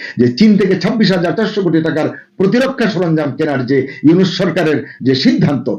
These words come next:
এতে বেজায় নাকশ হয়েছেন ডোনাল্ড ট্রাম্প। এরই ঝাঁজ টের পেয়েছেন নিরাপত্তা উপদেষ্টা খলিল এবার দিল্লি বৈ-, বৈঠকে।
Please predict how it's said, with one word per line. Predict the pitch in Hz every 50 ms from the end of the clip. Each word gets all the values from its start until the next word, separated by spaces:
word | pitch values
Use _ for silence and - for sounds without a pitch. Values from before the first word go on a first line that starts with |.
| - - - _ -
এতে | - 160 156 151 127
বেজায় | 98 - - 117 131 160 151 123
নাকশ | 107 107 110 - 190 - -
হয়েছেন | 110 104 - - 95 104 - - - - - - -
ডোনাল্ড | 104 117 113 98 92 92 92 -
ট্রাম্প। | - - 127 - 160 - - _ _ _ _ _ _ _ _ _ _ _ _ _ _ _ _ _ _ - - - - - - -
এরই | 127 143 147 147 139 120
ঝাঁজ | - - 110 117 117 110 - - - - _ -
টের | 151 151 156 - -
পেয়েছেন | 113 110 104 - - 156 147
নিরাপত্তা | 147 151 151 - - 127 127 - -
উপদেষ্টা | 104 98 110 107 123 123 - 147 -
খলিল | - - - 139 175 - - - - - - -
এবার | 123 123 123 107 95 - - - - - 156
দিল্লি | 185 240 214 139 107
বৈ-, | 85 - - - 117
বৈঠকে। | 120 104 82 - - - - - -